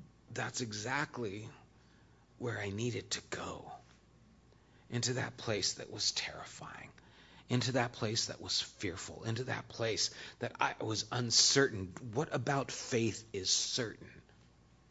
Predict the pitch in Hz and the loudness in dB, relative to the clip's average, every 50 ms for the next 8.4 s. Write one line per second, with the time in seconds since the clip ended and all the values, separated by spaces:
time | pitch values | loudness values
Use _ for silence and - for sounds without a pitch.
0 | - - - 147 165 156 151 156 143 - - - - 135 131 123 117 - - 120 | -4 2 4 6 6 6 6 6 4 2 2 4 6 8 8 8 6 4 6 8
1 | 127 117 110 117 113 - - - 123 117 113 117 110 87 113 117 - 117 - - | 8 8 8 8 8 6 6 6 6 6 6 4 4 2 0 0 0 0 2 4
2 | - - 110 - - - - 123 120 120 117 104 95 90 82 - - - - - | 4 4 4 2 0 2 4 6 6 6 6 4 2 0 -2 -4 -6 -8 -2 0
3 | 123 131 123 139 120 120 147 139 123 113 - - - - 151 143 123 - - - | 2 4 4 4 4 4 4 4 4 2 -2 2 6 8 8 8 8 6 2 -2
4 | 117 104 95 - 139 131 135 - 120 104 - - 107 101 98 92 87 120 127 123 | -2 0 2 4 4 4 4 4 2 0 0 0 0 0 -2 0 2 4 6 6
5 | 117 104 107 - - 104 101 110 131 127 101 92 87 - - - - 113 - - | 6 6 4 4 2 2 4 4 4 6 4 4 2 0 -4 -2 2 4 6 6
6 | 127 110 101 120 139 131 117 - - 123 117 107 - - - - 139 139 139 131 | 6 6 6 6 6 4 4 2 0 0 -2 0 0 -2 0 4 4 4 6 4
7 | 113 110 113 104 95 104 - 113 123 117 110 117 110 98 80 92 101 101 104 110 | 4 2 2 2 2 0 -2 -4 -4 -2 -2 0 0 0 0 0 0 0 0 2
8 | 135 156 160 160 139 110 101 90 | 2 4 4 6 6 4 4 2